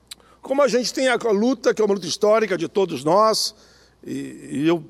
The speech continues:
briguei muito por isso, do salário mínimo. Até que se construiu uma política que todo ano o salário mínimo incorpora a inflação do período pra não ter o prejuízo do, do, do, da redução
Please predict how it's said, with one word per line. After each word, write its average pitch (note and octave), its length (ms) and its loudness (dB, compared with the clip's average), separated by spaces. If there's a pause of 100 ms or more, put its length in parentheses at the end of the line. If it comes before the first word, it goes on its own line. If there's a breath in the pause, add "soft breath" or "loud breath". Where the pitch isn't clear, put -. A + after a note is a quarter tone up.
briguei G3+ 500 0
muito A#3+ 320 4
por F3 160 -2
isso, A3+ 160 -2
do D#4+ 80 0
salário C#4 340 2
mínimo. E3 300 -2 (480 soft breath)
Até C#4 300 2
que - 60 -4
se - 100 -4
construiu G3 400 0
uma A3 160 2
política C4 520 -2
que C4 120 -8
todo G#3+ 480 4
ano C4+ 360 4 (300 loud breath)
o B3+ 100 -6
salário A#3 380 2
mínimo B3 180 2
incorpora C#4 640 4
a D4 60 2
inflação G#3+ 440 0
do G#3 120 -4
período C4+ 480 -2
pra D4+ 120 0
não D#4 140 -2
ter G3+ 160 2
o G3+ 60 2
prejuízo A#3 680 -2 (960 loud breath)
do, F#3 600 0
do, A3 400 -4
do, F#3+ 160 -10
da G3 200 2
redução B3+ 920 0